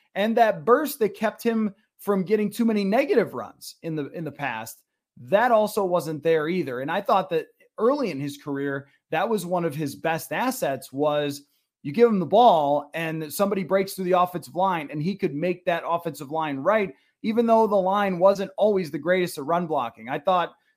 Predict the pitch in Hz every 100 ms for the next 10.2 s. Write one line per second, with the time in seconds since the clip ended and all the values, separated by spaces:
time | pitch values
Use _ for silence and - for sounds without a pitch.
0 | _ 156 175 175 - 156 185 196 185 147
1 | 156 143 131 131 _ 139 131 151 113 -
2 | 143 117 127 202 240 240 - 139 127 127
3 | - 170 165 165 135 - - 120 110 170
4 | 151 147 - 175 170 185 185 - _ _
5 | - 127 156 175 165 165 151 147 160 170
6 | - 156 165 165 139 117 135 120 147 180
7 | 165 160 143 160 151 160 160 160 151 139
8 | 120 131 175 175 165 160 156 156 147 156
9 | 147 139 139 151 160 151 - _ _ _
10 | 127